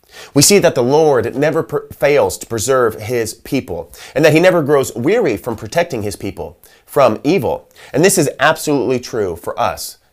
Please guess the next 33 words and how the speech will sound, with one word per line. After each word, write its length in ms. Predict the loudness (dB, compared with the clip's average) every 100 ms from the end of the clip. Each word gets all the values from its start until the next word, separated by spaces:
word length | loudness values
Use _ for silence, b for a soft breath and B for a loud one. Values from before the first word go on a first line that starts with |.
| _
today. 460 | -2 0 0 -4 _ _ _ _ _ _ -2
When 160 | 2 2
it 120 | 4
comes 200 | 2 2
to 100 | 2
our 100 | 2
salvation 540 | 4 4 4 2 -2
here 140 | -2 -2
at 80 | 0
North 180 | -2 -2
Clay 260 | -4 -6 B B B
Baptist 340 | 2 2 -2
Church, 220 | -2 -2 2
we 120 | 2
are 80 | 2
firm 300 | 0 0 2
believers 460 | 2 0 -2 -4
in 60 | -4
the 60 |
Reformation 580 | -2 -2 -4 -6 -6 -4
doctrine 420 | -4 -4 -6 -12 -8
of 160 | -8
the 200 | -8 -10
perseverance 800 | -8 -4 -2 -2 -2 -2 -2 -4
of 340 | -6 -4 -6 -8
the 80 |
saints, 340 | -10 -8 -10 -2
or 220 | 2 2
the 80 | 0
preservation 720 | -2 -2 0 0 0 -2 -6
of 160 | -8 -8
the 40 |
saints, 380 | -10 -10 -12